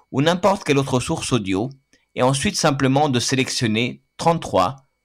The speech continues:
ou quarante-cinq à votre guise pour commencer à enregistrer. Et si vous enregistrez, eh bien envoyez-les nous chez cette radio. Et pour les petits comme les grands, c'est une platine qui existe bien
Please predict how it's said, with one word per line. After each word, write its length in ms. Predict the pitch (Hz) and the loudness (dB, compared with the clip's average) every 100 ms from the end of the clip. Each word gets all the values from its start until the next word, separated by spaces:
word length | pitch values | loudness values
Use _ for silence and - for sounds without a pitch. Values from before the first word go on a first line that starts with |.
| - | -16
ou 100 | - | -6
quarante-cinq 840 | - 131 131 123 123 131 143 139 - | 0 2 2 0 0 0 -2 -6 -2
à 80 | 104 | 0
votre 300 | 107 - 107 | 0 -4 -6
guise 500 | 95 78 90 123 135 _ _ _ | -4 -4 -4 -6 -8 _ _ _
pour 180 | - 113 | -4 0
commencer 420 | 139 143 143 147 | 2 2 2 2
à 100 | 156 | 2
enregistrer. 680 | 127 123 117 - - 76 - _ _ _ _ _ _ _ _ - _ - | 2 2 0 -2 -6 -8 -8 _ _ _ _ _ _ _ _ -20 _ -10
Et 80 | 95 | -6
si 180 | - 147 | 0 2
vous 180 | 143 | 2
enregistrez, 800 | 131 110 113 110 - - 156 175 135 - | 2 2 0 -4 -4 -2 -2 -2 -6 -8
eh 100 | 90 | -6
bien 260 | 90 98 90 | -2 -2 0
envoyez-les 600 | 95 98 107 107 101 101 | 0 0 0 2 0 0
nous 180 | 135 | 0
chez 180 | 139 110 | 0 -2
cette 220 | 95 113 | -2 -2
radio. 480 | - 104 73 69 - _ _ _ - - - - - | -2 -4 -2 -8 -8 _ _ _ -20 -20 -20 -12 -4
Et 120 | 117 | -2
pour 180 | 143 156 | 2 2
les 160 | 156 | 2
petits 460 | 143 175 175 196 196 | 0 -2 -2 -4 0
comme 200 | 143 127 | 2 2
les 120 | 127 | 0
grands, 420 | 110 107 143 185 _ _ _ | 0 0 0 -4 _ _ _
c'est 300 | - - 110 | -10 -4 -2
une 120 | 117 104 | -2 0
platine 440 | 117 117 143 139 | 0 0 0 0
qui 140 | 127 | 0
existe 360 | 104 107 110 - | -4 -2 -4 -4
bien 460 | 101 107 123 175 | -2 0 0 0